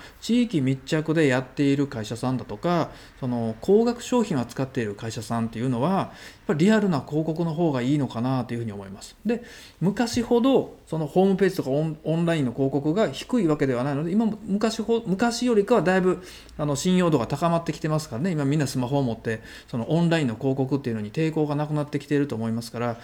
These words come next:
もちろんろん今だったらオンラインの広告もありだと思いますけど、相変わらずリアルな広告っていうのは反応は高いです。はい。やっぱ、やっぱね、あの、チラシ広告っていうのは、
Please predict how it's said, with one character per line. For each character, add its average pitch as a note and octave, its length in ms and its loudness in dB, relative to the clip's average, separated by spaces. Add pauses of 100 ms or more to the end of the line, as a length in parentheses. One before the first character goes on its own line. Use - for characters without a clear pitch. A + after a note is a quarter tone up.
(160)
も F3 80 -8
ち - 40 -4
ろ - 0 -
ん - 0 -
ろ A#3 80 4
ん G#3 40 4
今 G#3 120 4
だ E3 80 2
っ G3 40 -8
た G#3 100 0
ら D#3+ 160 0
オ D3+ 100 2
ン D3+ 80 2
ラ D3 100 2
イ C#3 40 2
ン B2 40 2
の A2 60 -2
広 B2+ 180 -2
告 B2 200 -4
も A#2 100 -4
あ C3 40 0
り C3 80 -4
だ A2 100 -8
と G#2+ 120 -10
思 A#2 140 -4
い A#2 40 -4
ま B2 120 -4
す - 80 -14
け C3+ 80 -8
ど、 C#3+ 180 -4 (380)
相 G#3+ 340 2 (120)
変 G3+ 140 2
わ G3+ 120 4
ら F#3 180 2
ず F3+ 240 0
リ D#3+ 240 4
ア E3 80 4
ル D3 100 2
な A#2+ 140 0
広 B2+ 240 -2
告 C3 200 -2
っ B2 40 -10
て B2+ 120 -4
い B2 40 2
う - 20 0
の F3+ 120 0
は F3+ 80 0
反 C3+ 320 0
応 C3 120 2
は F#3+ 100 0
高 B2+ 300 -4
い A#2+ 100 0
で - 100 -16
す。 - 160 -16 (300)
は A2 280 -4
い。 G#2 60 -8
や A#2 100 -8
っ C3+ 40 -8
ぱ、 C3+ 280 -6
や E3 80 -6
っ - 20 -10
ぱ G#3 140 -2
ね、 C3 240 -4
あ C3 100 -4
の、 A#2+ 220 -6
チ E3 120 -4
ラ F#3 100 -4
シ F#3 100 -10
広 G#3 180 -4
告 C#3+ 140 -4
っ - 40 -14
て C3+ 80 -2
い - 20 0
う C3+ 40 0
の B2+ 100 -2
は、 C3+ 200 -2